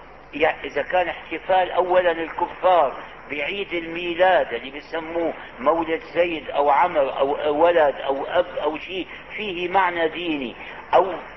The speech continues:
وعملناه، يكون حرام. وإذا عملنا مثل ما عملوا تماما بنفس الهيئات وشيء، حتى ما يشك الداخل إلى مكان الاحتفال، هل هو داخل إلى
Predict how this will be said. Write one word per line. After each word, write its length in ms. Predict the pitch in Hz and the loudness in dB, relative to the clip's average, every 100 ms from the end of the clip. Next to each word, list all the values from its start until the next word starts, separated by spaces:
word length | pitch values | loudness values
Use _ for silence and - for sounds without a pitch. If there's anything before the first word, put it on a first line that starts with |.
| - - - - - | -18 -20 -20 -10 2
وعملناه، 680 | 151 165 185 175 160 127 - - | 4 4 0 -2 0 0 -2 -6
يكون 280 | 180 180 | -2 -2
حرام. 400 | - 135 117 101 - - - 123 | -2 -2 0 0 -4 -14 -12 -2
وإذا 320 | 180 185 185 | -2 0 0
عملنا 520 | 156 180 220 202 175 | 2 0 -2 -4 -4
مثل 460 | 185 233 - 190 175 | -4 -6 -6 -6 0
ما 120 | 175 | 0
عملوا 540 | 170 196 208 190 165 156 - | 2 0 -2 -4 -4 0 2
تماما 580 | 165 170 180 156 139 | 4 4 4 4 0
بنفس 480 | 135 139 170 190 - | -2 -2 -2 -4 -4
الهيئات 800 | 180 147 160 175 175 180 151 - | -6 0 0 2 4 4 4 0
وشيء، 400 | 151 135 170 165 - - - | -10 -12 -12 -14 -16 -16 -4
حتى 360 | - - 190 | -2 0 0
ما 200 | 180 185 | 2 2
يشك 560 | 185 180 - 208 - - | 0 -2 -2 -2 -2 -6
الداخل 680 | 170 - 196 190 - 143 135 - - - 180 | -6 2 4 4 2 -6 -6 -8 -16 -6 0
إلى 240 | 190 180 | 4 4
مكان 440 | 175 170 - 190 | 2 -2 0 0
الاحتفال، 880 | 180 170 160 - 170 - 175 165 135 - - - | 0 -4 -4 -6 -10 0 4 6 4 -2 -14 -2
هل 180 | 180 190 | -2 0
هو 220 | 180 180 | 2 2
داخل 460 | 175 190 156 - 147 | 2 2 2 -2 -6
إلى 580 | 143 170 170 165 156 | -6 -6 2 4 4